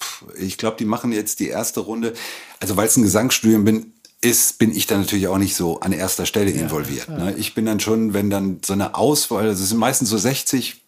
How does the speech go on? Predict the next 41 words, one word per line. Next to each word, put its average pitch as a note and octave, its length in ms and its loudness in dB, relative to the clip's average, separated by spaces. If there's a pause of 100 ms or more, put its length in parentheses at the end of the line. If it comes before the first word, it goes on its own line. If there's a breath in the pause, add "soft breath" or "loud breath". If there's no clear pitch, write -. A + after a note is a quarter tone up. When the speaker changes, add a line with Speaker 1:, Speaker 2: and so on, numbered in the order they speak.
Speaker 1:
sechzig - 460 -4
Leute, D#3 440 0
davon G2+ 360 0
werden F2+ 260 0
dann F2 300 -4 (1040 loud breath)
zehn C3 260 6
bis A2+ 120 6
fünfzehn G#2 400 2
eingeladen, A#2 600 2
weil A2 140 6
beim A#2 220 4
Singen A#2+ 260 6
ist - 220 2
es A#2 100 2
einfach A#2+ 300 2
ein A2 80 4
bisschen A2 200 4
klarer A2 300 2
als F#2+ 160 2
beim G2 160 4
Schauspiel, F#2 440 2
ne? G2 140 2
Da G2 120 0
merkt G2+ 260 0
man G#2 100 2
relativ G#2 400 0
schnell, G#2+ 360 0
oh G#2+ 320 4
nee, G2+ 240 0
das, - 520 0
äh, D#2 80 0
reicht G2 760 0
oben G2+ 260 2
und F#2 160 0
unten A#2 300 0
nicht A2+ 260 0
oder G2 480 -2
was G2 140 -2
weiß F#2+ 140 -4
ich A2+ 160 -4
was. A#2 240 -2